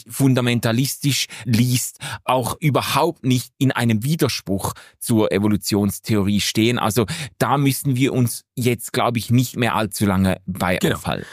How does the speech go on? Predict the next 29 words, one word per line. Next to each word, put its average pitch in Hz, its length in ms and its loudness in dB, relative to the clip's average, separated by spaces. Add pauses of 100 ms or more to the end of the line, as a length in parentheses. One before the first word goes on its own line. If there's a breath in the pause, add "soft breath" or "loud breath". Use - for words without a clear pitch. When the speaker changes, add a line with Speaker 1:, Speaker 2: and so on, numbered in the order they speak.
(220 loud breath)
Speaker 2:
Sollten 139 280 -2
wir 120 120 4
nicht 101 180 0
tun. 87 160 -10 (720 loud breath)
Aber 127 220 0
vielleicht, 147 400 0
um 147 160 2
mal 143 160 2
so 143 120 0
grundsätzlich 170 640 0
zu 170 120 -6
sagen, 131 340 0
was 131 180 0
meinen 131 460 2
wir 127 180 2
eigentlich, 120 320 -2
wenn 120 160 2
wir 120 160 0
über 113 440 0
Evolution 117 840 2
sprechen? - 640 -6
Speaker 1:
Mhm. 110 340 2 (600 loud breath)
Speaker 2:
Dann 127 160 0
ist 147 180 -2
es 139 160 -4
ein 123 460 -2
Ineinandergreifen 147 1400 0
von 123 280 0
verschiedenen 131 1040 2